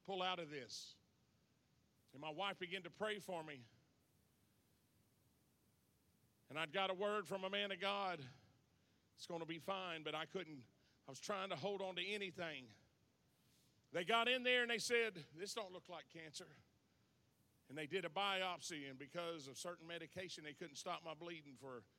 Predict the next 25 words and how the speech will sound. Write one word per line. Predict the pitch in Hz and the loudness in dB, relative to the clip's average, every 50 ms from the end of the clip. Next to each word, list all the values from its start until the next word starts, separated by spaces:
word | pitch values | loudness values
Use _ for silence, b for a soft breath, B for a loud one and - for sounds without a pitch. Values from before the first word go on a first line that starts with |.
| b b b b | b b b b
a | 120 | -8
while. | 123 139 139 135 135 131 123 117 | -4 -2 -2 -2 -2 -2 -4 -4
But | 117 107 - - - _ _ B B B B B B B B B B - | -6 -10 -12 -14 -20 _ _ B B B B B B B B B B -6
two | - 175 160 | -6 -2 0
days | 165 170 165 139 143 | 0 0 0 0 0
later, | 175 175 170 165 165 | 2 2 2 0 0
my | 156 160 156 | -2 -4 -4
wife | 151 170 175 170 170 156 165 | -2 0 0 0 0 -2 -4
and | 165 165 | -6 -4
I | 165 165 165 151 | -4 -4 -4 -6
are | 139 135 127 | -8 -10 -10
sitting | 113 - - 185 165 165 165 | -8 -6 -6 -6 -6 -8 -10
in | 156 156 | -10 -10
the | 151 147 | -8 -6
doctor's | 156 156 156 147 - 156 127 113 | -6 -6 -6 -6 -8 -12 -10 -8
office. | 139 139 127 - - 127 - - - - - - - _ b b b b b b b b b b b _ _ _ _ _ _ _ _ - | -8 -8 -8 -8 -12 -14 -12 -12 -12 -12 -14 -20 -20 _ b b b b b b b b b b b _ _ _ _ _ _ _ _ -8
They | 156 | -6
walk | 147 147 165 165 - - 180 | -4 -4 -4 -4 -4 -4 -4
up | 160 - | -6 -6
to | - 160 160 | -6 -8 -8
us, | 147 135 | -8 -8
"Brother | 143 165 160 156 160 | -6 -6 -6 -4 -4
Olson," | 160 160 151 - - 165 143 135 120 - - _ _ _ b b b b b b b b b _ _ _ _ _ - | -4 -6 -6 -8 -10 -12 -12 -14 -18 -20 -20 _ _ _ b b b b b b b b b _ _ _ _ _ -12
she | - - 180 | -10 -8 -6
says, | 147 - - 160 139 123 110 101 - - - | -4 -4 -4 -4 -4 -6 -8 -8 -10 -10 -12